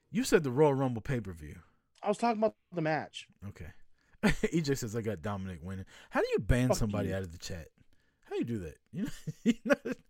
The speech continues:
Speaker 1: you know how to kick somebody
Speaker 2: I,
Speaker 1: out of
Speaker 2: I,
Speaker 1: the chat?
Speaker 2: I think Montez
Speaker 1: <laughs>
Speaker 2: Ford and Austin Theory, A J Styles, and Big E are towards the final four.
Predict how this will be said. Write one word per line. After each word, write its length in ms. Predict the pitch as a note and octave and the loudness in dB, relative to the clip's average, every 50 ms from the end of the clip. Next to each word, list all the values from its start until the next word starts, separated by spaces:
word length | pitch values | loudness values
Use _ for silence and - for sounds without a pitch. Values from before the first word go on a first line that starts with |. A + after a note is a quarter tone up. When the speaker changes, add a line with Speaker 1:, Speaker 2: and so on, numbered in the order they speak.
| - - - - | -20 -20 -12 -6
Speaker 1:
you 100 | C#4 F4 | -2 4
know 80 | F4+ D4 | 6 6
how 60 | D4 | 6
to 60 | B3+ | 6
kick 180 | - - C4 G#3+ | 6 4 4 4
somebody 340 | - D#4+ A3 - - A3+ A3+ | 2 0 4 4 6 8 8
Speaker 2:
I, 20 | |
Speaker 1:
out 40 | A3 | 8
of 80 | - - | 8 6
Speaker 2:
I, 40 | D#3 | 2
Speaker 1:
the 40 | D#3+ | 2
chat? 520 | - - - D#3 - - _ - - G3+ _ _ _ _ _ - | 0 -4 -2 -2 -2 -2 _ -8 -8 -8 _ _ _ _ _ 0
Speaker 2:
I 160 | - D3+ D#3 | 4 4 6
think 200 | D#3 G#3 G3+ E3+ | 8 8 8 8
Montez 500 | D3+ D3+ D3 C#3+ B2+ - D3 C3+ B2+ - | 8 8 6 6 4 6 6 6 6 6
Speaker 1:
<laughs> 20 | |
Speaker 2:
Ford 420 | - - A2+ A2+ A#2+ C3 D3+ F3 F#3+ _ _ _ _ _ _ _ _ _ _ _ _ _ _ _ _ _ _ _ _ _ _ _ _ _ _ _ _ _ _ _ _ _ _ _ _ _ _ - | 4 4 4 6 6 6 4 2 0 _ _ _ _ _ _ _ _ _ _ _ _ _ _ _ _ _ _ _ _ _ _ _ _ _ _ _ _ _ _ _ _ _ _ _ _ _ _ -8
and 680 | - A2+ A#2 A2+ A2 A2 A2 G#2+ G#2+ G#2+ G#2+ G#2 G#2 G2+ - - | -2 0 2 2 2 2 2 2 2 2 2 2 2 0 -2 -2
Austin 460 | - A2+ B2+ C3 C3 - C#3+ C3+ C3 - | 0 2 2 2 2 0 -2 -2 -2 -2
Theory, 420 | - A2+ A#2 A#2+ B2+ C#3 D3+ E3 - _ _ _ _ _ _ _ _ _ _ _ _ _ _ _ _ _ _ _ _ _ _ _ _ _ _ _ _ _ _ _ _ _ _ _ _ _ _ - | -2 -2 0 0 -2 -4 -4 -8 -12 _ _ _ _ _ _ _ _ _ _ _ _ _ _ _ _ _ _ _ _ _ _ _ _ _ _ _ _ _ _ _ _ _ _ _ _ _ _ -6
A 200 | - A#2+ B2+ C3 | -2 0 2 2
J 200 | A2+ C3 C3+ C3+ | 6 6 4 4
Styles, 720 | B2+ - - A#2 A#2 B2 B2 B2+ C3+ C#3 C#3+ - - - _ _ _ _ _ _ _ _ _ _ _ _ - | 4 0 0 2 4 6 6 4 4 2 0 -6 -12 -20 _ _ _ _ _ _ _ _ _ _ _ _ -8
and 280 | A#2 A#2+ B2 B2 A2 | -6 -4 -4 -2 0
Big 260 | G2+ C3 B2+ B2+ G#2+ G#2+ | 4 4 4 4 4 0
E 320 | A2+ A#2 A2+ G#2 G2 G2 - | -2 -2 -2 -2 -4 -6 -6
are 140 | - G#2+ G2+ | -6 -6 -4
towards 280 | - - A2 G#2 F#2+ | -2 -2 -2 -2 -2
the 60 | G2 | -4
final 300 | - - G2 F#2+ G2 G2 | -8 -8 -8 -8 -8 -8
four. 380 | F2+ - - F#2 E2+ D2+ B1+ - | -10 -12 -10 -8 -8 -8 -10 -14